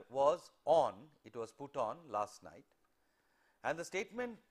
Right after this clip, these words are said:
W says grass is wet this morning, today the grass is wet, and R is another proposition, it rained last night.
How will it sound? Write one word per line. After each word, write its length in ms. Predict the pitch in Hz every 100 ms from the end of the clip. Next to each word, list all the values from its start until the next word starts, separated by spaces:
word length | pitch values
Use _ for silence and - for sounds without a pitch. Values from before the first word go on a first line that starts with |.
| - 98
W 320 | 143 160 208
says 320 | 196 175 -
grass 680 | 131 120 156 208 - - - _ _ _ _ _
is 500 | 156 175 123 98 - - - _ _ _ _ _ -
wet 380 | 120 160 175 - 90
this 240 | 117 -
morning, 380 | 104 90 87 190 180 _
today 220 | - 131 143
the 120 | 113
grass 280 | 110 107 101
is 140 | 85
wet, 280 | 98 160 - _ _ _ _ _ _ _ _ _ _ _ _
and 160 | 151 170 131
R 300 | 160 226 254
is 160 | 202
another 240 | 165 143 131
proposition, 560 | 117 104 104 98 - 190 -
it 220 | 131 151 107
rained 300 | 110 131 156 104
last 360 | 98 104 - -
night. 200 | 107